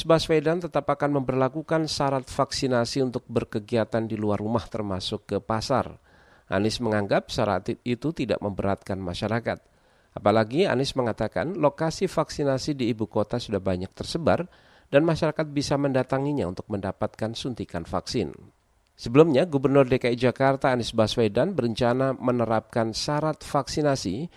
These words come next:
bagi masyarakat yang hendak ke pasar saat sektor itu mulai dibuka. Ia mengatakan vaksinasi menjadi harga mati bagi warga Jakarta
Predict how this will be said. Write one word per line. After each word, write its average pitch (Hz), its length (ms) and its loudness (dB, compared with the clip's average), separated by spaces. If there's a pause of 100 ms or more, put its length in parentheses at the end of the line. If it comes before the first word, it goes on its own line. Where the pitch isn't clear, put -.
(260)
bagi 113 240 2
masyarakat 113 480 0
yang 98 160 -2
hendak 101 320 -2
ke - 80 -20
pasar 117 480 0
saat - 320 -2
sektor 107 400 -4
itu 117 400 -2
mulai 98 320 -4
dibuka. 107 480 -2 (560)
Ia 98 80 2
mengatakan 123 640 0
vaksinasi 110 880 -4
menjadi 98 400 -2
harga 160 400 0
mati 143 320 -2
bagi 120 320 -2
warga 101 320 0
Jakarta 107 720 -4